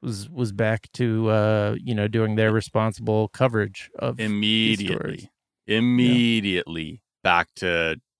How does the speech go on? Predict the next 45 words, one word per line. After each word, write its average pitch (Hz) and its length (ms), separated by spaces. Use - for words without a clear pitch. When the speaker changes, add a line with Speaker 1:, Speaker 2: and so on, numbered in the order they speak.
Speaker 2:
just 92 240
deciding 92 600
whatever 85 340
the 78 140
story 82 440
is. 78 440
Uh, 80 160
I'm 104 160
surprised 113 580
they 113 100
didn't 110 180
go 107 120
for 107 180
their 98 200
low-hanging 98 640
racist 98 640
fruit, 147 340
uh, 135 240
in 135 200
this - 380
instance, 156 560
um, 117 380
but 117 160
rather 135 380
than 131 320
do 127 240
that, 120 380
uh, 110 220
and 107 100
say, 117 180
like, 101 200
"This 214 180
is 135 220
some 175 220
kind 135 200
of 113 80
extremist 170 640
terrorism," 104 720
or 92 60
something 127 300
like 107 120
that, 113 100
now 147 220
they're 156 160
saying, 127 460